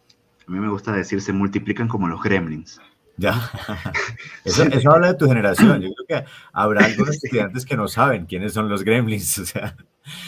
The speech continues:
Speaker 1: Lo bueno es que viene por ahí una tercera parte, entonces
Speaker 2: Ah,
Speaker 1: ya
Speaker 2: bueno, entonces
Speaker 1: va a
Speaker 2: esperemos
Speaker 1: haber
Speaker 2: que
Speaker 1: un
Speaker 2: esta, esta,
Speaker 1: refrescamiento.
Speaker 2: esta cultura pop,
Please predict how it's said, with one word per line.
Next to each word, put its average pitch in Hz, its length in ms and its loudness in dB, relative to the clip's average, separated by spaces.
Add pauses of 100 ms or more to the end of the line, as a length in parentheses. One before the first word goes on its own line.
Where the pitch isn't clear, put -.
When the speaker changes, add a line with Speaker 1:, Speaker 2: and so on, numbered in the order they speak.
(200)
Speaker 1:
Lo 101 160 -2
bueno 127 220 4
es 156 60 -6
que 147 120 4
viene 143 220 4
por 117 180 -2
ahí 107 160 0
una 131 160 -2
tercera 110 480 -8
parte, 101 340 -8
entonces 80 320 -18
Speaker 2:
Ah, 131 140 6
Speaker 1:
ya 127 60 4
Speaker 2:
bueno, 120 300 2
entonces 98 320 -14
Speaker 1:
va - 20 -12
a - 20 -12
Speaker 2:
esperemos 107 280 -2
Speaker 1:
haber 107 160 -2
Speaker 2:
que 113 80 -4
Speaker 1:
un - 0 -
Speaker 2:
esta, 113 120 -6
esta, 127 120 -6
Speaker 1:
refrescamiento. 95 500 -8
Speaker 2:
esta 127 180 -10
cultura 104 380 -4
pop, 117 260 -4